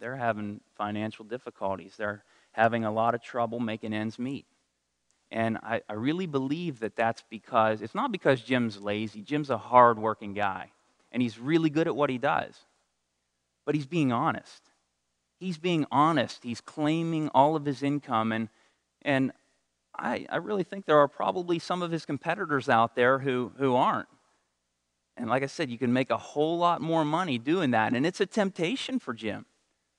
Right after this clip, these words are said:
But he's honoring God with his money. And all those other guys, if there are other guys who aren't doing it the right way, according to this proverb, "Their riches are fleeting vapors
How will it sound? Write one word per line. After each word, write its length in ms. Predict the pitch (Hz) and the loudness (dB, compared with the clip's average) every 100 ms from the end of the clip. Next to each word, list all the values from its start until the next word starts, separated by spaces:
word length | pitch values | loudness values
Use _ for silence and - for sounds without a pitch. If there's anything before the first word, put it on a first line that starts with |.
| _ _ | _ _
But 160 | 147 131 | 4 4
he's 220 | 180 202 - | 2 -6 -4
honoring 580 | 165 185 190 165 143 127 | -2 0 2 4 4 4
God 560 | 147 170 143 104 101 - _ - | 6 8 8 6 2 -8 _ -10
with 180 | 127 123 | -6 -2
his 200 | 127 110 | -2 -2
money. 420 | 131 156 143 98 _ _ _ _ _ _ _ _ - | 0 0 0 -4 _ _ _ _ _ _ _ _ -4
And 140 | 127 | 2
all 140 | 160 | 4
those 200 | 196 185 | 2 2
other 200 | 170 170 | 0 0
guys, 500 | 135 143 151 120 110 | 0 4 6 4 4
if 120 | 113 - | -6 -2
there 160 | 123 | 2
are 160 | 131 143 | 6 6
other 160 | 135 120 | 4 2
guys 360 | 127 123 120 | 4 4 2
who 160 | 143 123 | 0 2
aren't 280 | 123 117 135 | 2 0 -4
doing 240 | 135 135 | -2 -2
it 120 | 117 | -2
the 80 | 120 | -2
right 260 | 120 123 110 | 0 0 2
way, 360 | 131 131 117 _ - _ _ - | 2 2 0 _ -20 _ _ -14
according 460 | - - 185 202 190 | -12 0 2 2 2
to 80 | 170 | 0
this 180 | 175 | -2
proverb, 680 | - - 160 143 131 117 117 | -6 2 4 6 4 2 0
"Their 280 | 139 156 165 | 4 6 6
riches 540 | 151 160 - 160 143 - | 4 -2 -2 -6 -4 2
are 200 | 110 107 | 4 2
fleeting 800 | - 123 139 160 156 156 156 156 _ | -6 -8 -6 -4 -4 -2 -4 -10 _
vapors 760 | 107 120 120 - 117 117 - | 0 2 2 0 -4 -4 -10